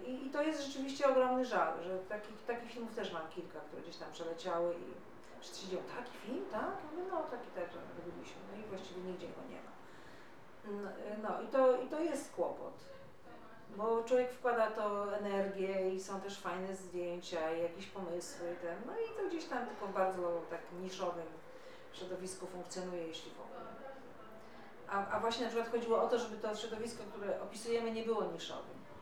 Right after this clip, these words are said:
Bo tak na przykład było, w-, jak robiliśmy film o Teatrze Tańca i tak było, jak robiliśmy film o teatroterapii.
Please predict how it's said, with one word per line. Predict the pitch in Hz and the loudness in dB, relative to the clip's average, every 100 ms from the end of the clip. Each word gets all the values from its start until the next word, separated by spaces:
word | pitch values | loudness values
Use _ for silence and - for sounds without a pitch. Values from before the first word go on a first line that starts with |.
| - - - - - - | -12 -14 -14 -14 -14 -10
Bo | 185 | -4
tak | 196 185 | 0 2
na | 190 | 0
przykład | - - 185 185 | -2 2 2 4
było, | 190 165 | 4 4
w-, | 170 - - | 2 -2 -4
jak | 170 175 | -2 -2
robiliśmy | 175 175 185 | -2 -4 -6
film | 185 175 175 | -6 -4 -4
o | |
Teatrze | 175 170 - | 0 -2 -2
Tańca | - 160 185 196 226 180 | -6 -4 -4 -2 0 2
i | 185 | 0
tak | 190 185 | 0 -2
było, | 185 190 | 2 0
jak | 185 | 0
robiliśmy | 185 - 190 | -4 -6 -8
film | 190 | -8
o | - 180 185 190 - - - | -6 -4 -4 -6 -12 -14 -4
teatroterapii. | 180 175 180 190 175 147 - | -2 0 -2 0 0 -2 -6